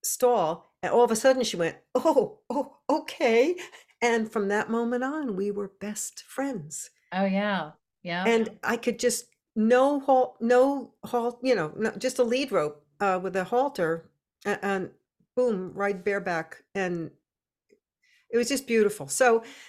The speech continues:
Speaker 1: that was a big piece for me. I think she taught me a lot. Um, and
Speaker 2: Yeah.
Speaker 1: certainly music, certainly, absolutely. Because there was a, as I said, there was a lot of, uh, wounding going on in that,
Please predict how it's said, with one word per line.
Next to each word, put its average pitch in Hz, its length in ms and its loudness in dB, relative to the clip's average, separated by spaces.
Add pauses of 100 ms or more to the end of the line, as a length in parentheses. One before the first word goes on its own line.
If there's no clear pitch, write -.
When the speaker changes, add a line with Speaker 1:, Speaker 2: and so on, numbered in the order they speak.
(120)
Speaker 1:
that 277 120 0
was 285 160 -2
a 233 40 -2
big 226 440 4
piece - 320 -8
for 214 140 -4
me. 180 400 -2
I 196 60 -6
think 202 180 -8
she - 160 -10
taught 196 280 -6
me 190 120 -4
a 175 60 -2
lot. 165 560 -6
Um, 180 500 -8 (1200)
and 220 320 0
Speaker 2:
Yeah. - 60 -16
Speaker 1:
certainly 233 480 2
music, 175 560 -4
certainly, 190 580 -2 (120)
absolutely. 196 420 -2
Because 233 320 -6
there 311 140 -2
was 302 160 -6
a, 311 160 -2
as 240 160 -2
I 233 60 0
said, 220 220 -6
there 208 80 0
was 214 140 0
a 226 60 2
lot 220 240 0
of, 214 180 -4
uh, 196 200 -2
wounding 190 500 -2
going 170 320 -6
on 165 260 -8
in 165 240 -8
that, 156 240 -10